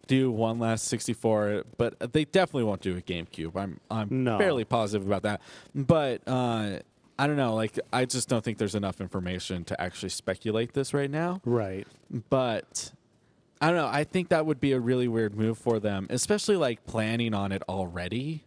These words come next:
Speaker 2: Uh-huh.
Speaker 1: Uh, I mean, they still have the snes Classic that they have to release.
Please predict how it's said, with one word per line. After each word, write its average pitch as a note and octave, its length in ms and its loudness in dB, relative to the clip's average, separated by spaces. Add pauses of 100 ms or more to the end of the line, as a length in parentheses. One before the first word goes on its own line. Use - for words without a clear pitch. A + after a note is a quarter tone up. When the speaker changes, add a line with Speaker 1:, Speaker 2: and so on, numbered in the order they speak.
(120)
Speaker 2:
Uh-huh. G#2 360 -4 (580)
Speaker 1:
Uh, A2 600 -2 (1500)
I D#3 100 2
mean, D#3+ 200 2
they D#3 120 2
still D3 240 2
have B2+ 460 0
the A2 160 2
snes - 680 -2
Classic G2 720 -2
that G2 140 -4
they G2+ 100 0
have G2 180 -2
to G2+ 80 -2
release. F2+ 600 -6